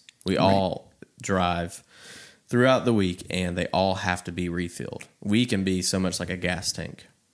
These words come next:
Speaker 2: Yep.
Speaker 1: that we have to be refilled, or you will run out and you'll burn out.
Speaker 2: Right. And I, taking what you said and just give an illustration, if you and I were to go from right here and we were to say, "You know what? There's this really cool coffee shop," because you guys already know that we like coffee.
Speaker 1: Yes, we do.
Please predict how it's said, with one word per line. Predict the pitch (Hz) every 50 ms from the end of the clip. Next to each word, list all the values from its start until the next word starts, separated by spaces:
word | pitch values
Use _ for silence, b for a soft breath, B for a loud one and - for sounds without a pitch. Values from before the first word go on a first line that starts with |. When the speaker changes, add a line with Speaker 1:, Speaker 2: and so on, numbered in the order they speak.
| _ _ -
Speaker 2:
Yep. | 156 98 95
Speaker 1:
that | 92 64
we | 82 98 98
have | 98 - - 95 95 95 -
to | - 98
be | 92 95 92
refilled, | 92 90 87 - 95 90 87 -
or | - 117 127 127 113
you | 104 101 101
will | 98 92 104 123 127 107 98 101 107 120 - _ -
run | 92 95 95
out | 92 98 107 110 - - - - - -
and | - - 92 95 90 82
you'll | - 101 117 107
burn | 92 98 110 180 156
out. | - 76 - - - - - - -
Speaker 2:
Right. | - 98 95 90 90 - - -
And | - 120 - - 120 113 110 110 107 - - - -
I, | - - - - _ - - - - - - -
taking | - 117 104 90 101 98 98
what | 95 87 87
you | 92 90
said | 82 - - 104 107 104 98 95
and | 92 95 95 90
just | 147 - - - - - - - _ - - _ _ _ _ _ _ _ _ - _ _ _ _ _ _ _ _ _ -
give | - 117 107 110 98
an | 98
illustration, | 95 90 107 104 101 92 - - 101 98 - - 92 87 B B B B B B B B B B B B B
if | - 117 117 131
you | 147 165
and | 151 127
I | 95 92 92
were | 90 95
to | 95 98
go | 85 107 104 101 98
from | - - 98 92 92
right | 95 104 110 101
here | 101 101 95 92 92
and | 92
we | 92 92 92
were | 92
to | 92 -
say, | - 98
"You | 98 95 107
know | 113 117
what? | 117 120 117 - 107
There's | 110 104 98 95
this | 92 - -
really | 110 98 98 104 110 110 110 110 107
cool | - - 104 98 90
coffee | - - 95 95 - - 107
shop," | - - - - - -
because | - - - 101 87 95
you | 95
guys | 110 123 123 113 -
already | - - 107 104 113 117
know | 104 92 87
that | 87 87
we | 90 90 90
like | 87 85 -
coffee. | - - - - - - - - -
Speaker 1:
Yes, | 85 - - - -
we | 95
do. | 101 92